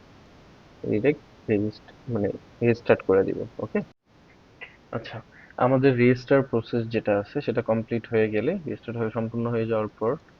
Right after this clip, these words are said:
আমরা আবার একটু নোটটাকে ফলো করতে পারি। হুম।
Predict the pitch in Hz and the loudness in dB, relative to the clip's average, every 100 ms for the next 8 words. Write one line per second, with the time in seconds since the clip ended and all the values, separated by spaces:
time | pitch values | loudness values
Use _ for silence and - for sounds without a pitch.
0 | _ - 110 107 107 113 110 - 110 104 | _ -14 -6 -2 0 -2 -2 -6 -8 -6
1 | - 107 107 107 104 104 - 95 101 92 | -8 -8 -6 -6 -4 -6 -8 -10 -8 -8
2 | 139 - _ _ _ - _ _ _ _ | -10 -12 _ _ _ -20 _ _ _ _
3 | _ _ _ _ _ _ _ _ _ _ | _ _ _ _ _ _ _ _ _ _
4 | _ _ _ _ _ _ _ _ _ _ | _ _ _ _ _ _ _ _ _ _
5 | _ _ _ _ _ _ _ _ _ - | _ _ _ _ _ _ _ _ _ -20
6 | - _ - _ _ _ _ _ - 113 | -20 _ -20 _ _ _ _ _ -18 -14
7 | 110 | -12